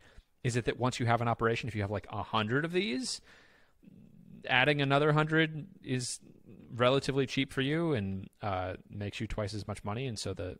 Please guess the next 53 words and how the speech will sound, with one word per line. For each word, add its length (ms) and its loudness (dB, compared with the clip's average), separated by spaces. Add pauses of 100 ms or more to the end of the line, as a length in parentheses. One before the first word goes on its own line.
(120)
the 100 -6
game 200 -6
is 100 -6
like, 180 -6
there's 180 -6
a 40 -10
small 340 -2
number 220 -4
of 80 -8
people 240 -6
who 100 -6
just 160 -8
have 260 -4 (260)
massive 480 -6
amounts 300 -4
of 80 -4
G 120 -4
P 300 -4
Us. 180 -8 (480)
Uh, 440 -6
in 60 -8
which 140 -4
case 140 -4
I 60 0
would 120 -4
think, 300 -2
like, 320 -16
older 240 -2
G 140 -6
P 200 -8
Us, 180 -10
th-, 220 -14
there 120 -10
would 100 -12
start 160 -10
to 60 -12
be 80 -8
a 20 -10
much 160 -10
healthier 260 -10
secondary 420 -10
market. 320 -12 (520)
Uh, 380 -8 (140)
uh, 200 -8
what, 160 -4 (120)
what 80 -4
do 60 2
you 60 2
think's 200 -4
going 240 0
on 140 2
there? 240 -8 (160)
Uh, 80 -2